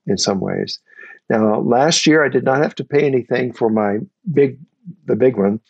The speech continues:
I'm calling it lenalidomide. There's another one. What's another name for it? But anyway, the, uh,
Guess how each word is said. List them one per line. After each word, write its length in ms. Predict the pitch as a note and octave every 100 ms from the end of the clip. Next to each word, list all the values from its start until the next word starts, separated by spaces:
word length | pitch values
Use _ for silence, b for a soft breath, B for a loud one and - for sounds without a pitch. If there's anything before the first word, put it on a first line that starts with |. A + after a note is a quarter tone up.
| B B B B _
I'm 120 | -
calling 280 | - - A#2
it 60 | -
lenalidomide. 880 | G#2 G#2+ F2+ A2 A2 F#2+ F#2 F#2
There's 200 | G2 F#2+
another 300 | - G#2 G2+
one. 160 | F#2+ F#2+
What's 220 | G#2 -
another 340 | F#2 G2 G2+ F#2+
name 320 | G2+ G#2+ G#2+
for 200 | - G2
it? 60 |
But 120 | A#2 B2
anyway, 420 | B2 G#2+ G2+ G2+
the, 300 | G#2 G#2
uh, 80 | F#2+